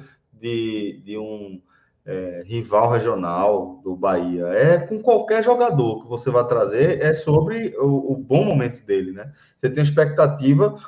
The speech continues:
pô, o torcedor do Bahia, é, vai ter a expectativa de que Juba seja o Juba do começo da temporada,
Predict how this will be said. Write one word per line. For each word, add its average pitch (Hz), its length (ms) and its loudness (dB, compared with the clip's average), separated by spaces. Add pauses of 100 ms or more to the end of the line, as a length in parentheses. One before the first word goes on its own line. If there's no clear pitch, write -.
pô, 127 140 4
o 123 60 2
torcedor 139 420 2
do 131 80 0
Bahia, 127 640 0 (320)
é, 107 140 0
vai 123 180 2
ter 135 100 0
a - 20 2
expectativa 139 640 -4
de 147 100 0
que 160 120 -6
Juba 139 280 2
seja 160 280 -2
o 160 60 0
Juba 147 580 2 (140)
do 120 160 -10
começo 127 380 -2
da 127 80 2
temporada, 107 840 -2